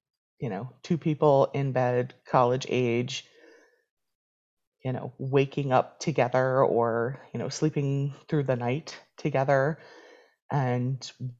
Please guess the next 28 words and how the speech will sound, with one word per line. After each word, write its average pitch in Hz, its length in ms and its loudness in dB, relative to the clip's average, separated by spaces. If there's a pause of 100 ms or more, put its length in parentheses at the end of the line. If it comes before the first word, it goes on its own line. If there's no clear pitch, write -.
(260)
we 139 140 -4
haven't 143 420 -2
seen 127 360 -4
kind 127 200 -4
of 120 80 -6
the 139 80 -2
build 127 280 0
up - 220 0
to 160 220 0
it, 220 260 -2 (1160)
just - 260 -8
kind 247 200 0
of 247 140 -4
assume 233 840 0 (880)
they're 135 160 -2
hanging 190 360 0
out, 285 300 -2 (240)
they're 156 160 -2
together. 208 680 2 (180)
I 135 80 -4
mean, 139 540 -2 (1080)
maybe 147 320 0
not, 139 520 0 (1400)
uh, - 120 -6 (140)
as, 110 200 -2
like, - 180 -4
boyfriend, 104 340 -2
girlfriend, 160 600 2